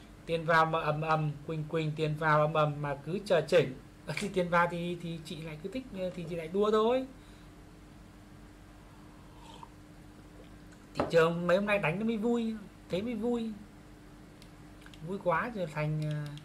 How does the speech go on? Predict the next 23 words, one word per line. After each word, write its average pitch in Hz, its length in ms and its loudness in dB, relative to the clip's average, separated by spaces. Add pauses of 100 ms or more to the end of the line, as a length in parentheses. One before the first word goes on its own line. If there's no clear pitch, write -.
(220)
hưng 180 100 -8
phấn 175 200 0
quá 180 360 -4
rồi 160 180 -6
là 147 160 -8
thành 151 240 -6
ấy 151 120 -6
thôi, 185 220 -4 (300)
hưng 180 100 -12 (100)
ph-, 156 120 -8
hưng 170 140 -2
phân 220 280 2
thôi. 208 140 0 (1000)
Thị - 80 -16 (200)
đang 170 140 -4
hưng 185 120 -6
phấn 170 280 -2
này. 175 120 -6 (460)
Ok, 247 420 6
thì, 190 220 2
à, 185 140 6 (100)
chị, 175 220 -4
à, 180 300 4